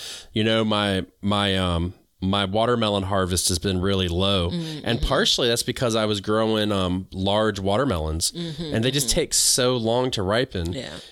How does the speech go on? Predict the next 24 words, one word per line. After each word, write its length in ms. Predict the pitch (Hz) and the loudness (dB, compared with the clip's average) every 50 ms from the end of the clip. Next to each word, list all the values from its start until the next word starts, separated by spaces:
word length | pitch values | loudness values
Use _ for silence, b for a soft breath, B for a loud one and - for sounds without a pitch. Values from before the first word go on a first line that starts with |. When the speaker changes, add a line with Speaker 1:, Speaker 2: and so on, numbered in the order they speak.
| - - | -2 2
Speaker 1:
You 0 | |
Speaker 2:
And 160 | 214 226 - | 4 4 4
Speaker 1:
know, 60 | - | 4
Speaker 2:
take 120 | - - 196 | 4 4 4
a 60 | 180 | 2
lot 240 | 180 180 190 - - | 4 4 4 4 4
Speaker 1:
by 60 | 190 | 4
Speaker 2:
out 40 | 175 | 2
Speaker 1:
the 60 | 170 | 0
Speaker 2:
of 60 | 160 | 0
the 80 | 160 147 | 0 0
soil, 440 | - - 196 202 220 214 175 151 | 2 2 2 2 2 2 2 0
too, 360 | 147 - - 254 254 226 175 160 | -2 -2 -2 0 0 0 0 -2
if 100 | 147 156 | -4 -6
you 60 | 151 | -8
could 120 | 151 - | -8 -8
think 140 | - 170 160 | -8 -6 -4
about 200 | 156 151 143 135 | -2 -2 -2 -2
it 80 | 135 139 | -2 0
that 180 | 170 190 185 - | 0 -2 0 -2
way, 160 | 151 143 110 | -2 -4 -4
too. 380 | - - 214 190 143 87 80 - | -4 -4 -4 -4 -4 -6 -8 -6
Speaker 1:
They 220 | 101 104 113 117 113 | -2 0 2 2 2
do. 320 | 107 113 139 139 110 | 2 2 2 2 0